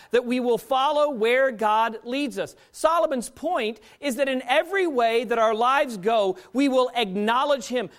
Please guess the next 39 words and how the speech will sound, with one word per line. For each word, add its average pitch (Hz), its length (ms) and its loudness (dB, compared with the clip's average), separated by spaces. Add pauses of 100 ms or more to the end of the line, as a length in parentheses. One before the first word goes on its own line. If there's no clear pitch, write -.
The 269 100 0
word 320 220 0
acknowledge 240 760 -2
here 165 300 -4 (200)
means 277 280 -2
to 285 160 -2
learn 269 300 0 (100)
intimately 349 800 -4
and 262 160 -4
experientially 254 1400 -4
from 254 380 -6
him. 160 360 -10 (340)
In 269 80 0
other 339 140 -2
words, 320 220 -4
we 302 140 -6
have 254 240 -4 (140)
book 269 440 -4
knowledge, 190 520 -2 (160)
but 277 120 -2
we 262 120 -2
also 302 380 0
have 226 340 -4
lived 202 580 -2
knowledge 156 460 -2
of 135 160 -10
him. 117 240 -14 (1200)
The 180 80 -8
word, 220 320 0
by 185 160 0
the 180 120 -4
way, 190 180 -2
in 175 40 -6
the 156 100 -10
Hebrew 180 360 -8
is 151 80 -10
the 170 120 -10
word 160 200 -6
yada, 139 400 -4